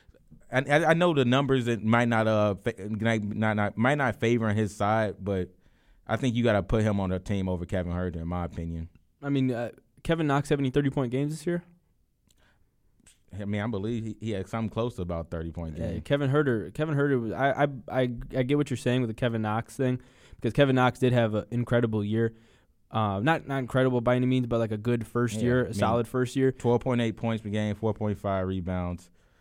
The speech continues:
Speaker 1: over s-, over thirty-four percent from the three-point line. His field goal percentage was not as, not where you would want it to be. I mean, shooting thirty-seven percent, like, that's, that's not good. He gotta get that up.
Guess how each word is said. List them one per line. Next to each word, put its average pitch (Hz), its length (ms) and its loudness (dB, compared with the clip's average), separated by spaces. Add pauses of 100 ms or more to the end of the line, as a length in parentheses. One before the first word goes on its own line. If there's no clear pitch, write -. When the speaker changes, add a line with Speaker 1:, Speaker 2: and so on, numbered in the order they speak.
(260)
Speaker 1:
over 95 180 -4
s-, - 160 -10 (160)
over 107 240 0
thirty-four 117 580 0
percent 107 300 -4
from 104 100 -6
the 98 60 -4
three-point 101 440 -4
line. 90 360 -4 (280)
His 131 120 0
field 151 240 6
goal 127 140 4
percentage 113 420 0
was 95 160 -4
not 104 220 2
as, 92 200 -4
not 104 260 -2
where 107 100 0
you 104 140 -2
would 92 100 -2
want 101 220 -2
it 87 80 -10
to 98 80 -6
be. 101 200 -2
I 98 40 0
mean, 95 160 -2
shooting 98 240 -4
thirty-seven 95 500 -2
percent, 90 320 -6
like, 87 140 -8
that's, 87 200 -4
that's 92 240 -8
not 90 240 -6
good. 92 220 -4
He 95 80 -2
gotta 90 160 -4
get 92 200 -4
that 90 140 -2
up. 95 300 -4